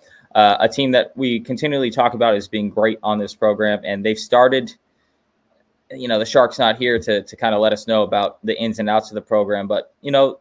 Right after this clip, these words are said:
they put, they've started to play a little better offensively, a little bit. I mean, they couldn't really have played worse offensively than they were, but, uh, so Texas, Tennessee, for sure, the battle of the U Ts, uh, and the U Ts, the orange U Ts.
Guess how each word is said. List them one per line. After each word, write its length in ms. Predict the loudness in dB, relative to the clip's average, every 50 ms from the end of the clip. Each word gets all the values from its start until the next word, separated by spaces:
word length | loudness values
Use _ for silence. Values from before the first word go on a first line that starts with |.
| _ _
they 100 | -8 -8 -8 -10 _ _
put, 140 | _ -14 -14 -14 _ _ _
they've 120 | -12 -12
started 320 | -4 0 2 2 2 2 0
to 60 | -2
play 160 | -2 -2 0
a 40 | 0
little 180 | 0 -2 -2
better 260 | 0 0 0 2 2 2
offensively, 1160 | 2 2 2 0 -2 -4 -6 -6 -6 -6 -8 -8 -10 -8 -6 -4 -2 -2 -2 -2 -6 -8 _ _ _ _ _ _ _ -10
a 60 | -8
little 280 | -6 -4 -2 -2 -2
bit. 320 | -2 -4 -4 -4 -6 -8 -10 _ -8
I 40 | -6
mean, 120 | -4 -4
they 80 | -4 -4
couldn't 240 | -6 -8 -10 -8 -6
really 180 | -4 -2 -2 -2
have 100 | -2 -2
played 220 | -4 -6 -6 -4
worse 260 | -2 -2 -2 -2 -2
offensively 680 | -4 -4 -4 -4 -6 -10 -10 -10 -12 -10 -8 -8 -8 -8 -8
than 120 | -8 -8 -6
they 100 | -6 -4
were, 360 | -4 -2 -2 -2 -2 -4 _ _ _ _ _ _ _
but, 260 | 2 2 2 2 0
uh, 240 | 0 0 2 0 0
so 160 | -2 -4 -6 -8 _ _ _ _ _ -2
Texas, 580 | 0 0 0 2 -2 -6 -8 -8 -8 -10 -14 -18 _ _ _ _ _ _ _
Tennessee, 640 | -6 -4 -2 -2 -2 -4 -6 -8 -6 -6 -6 -6 -8
for 240 | -10 -10 -10 -10 -10
sure, 480 | -10 -6 -2 0 2 2 0 -2 -4 -10
the 80 | -6
battle 300 | 0 2 2 4 4 4
of 80 | 2 0
the 100 | -2 -4
U 180 | -4 -4 -4
Ts, 580 | -6 -6 -6 -6 -6 -6 -8 -10 -12 -16 -18 -18 _ -10
uh, 160 | -8 -8 -6
and 180 | -8 -8 -10 -12 _ _ _
the 80 | -8 -4
U 160 | -2 -2 -2
Ts, 500 | -2 -4 -4 -4 -4 -6 -8 -12 -14 -16
the 120 | _ -10
orange 360 | -4 0 0 0 0 -2 -6
U 120 | -8 -8 -8
Ts. 480 | -8 -8 -8 -8 -6 -8 -10 -14 -18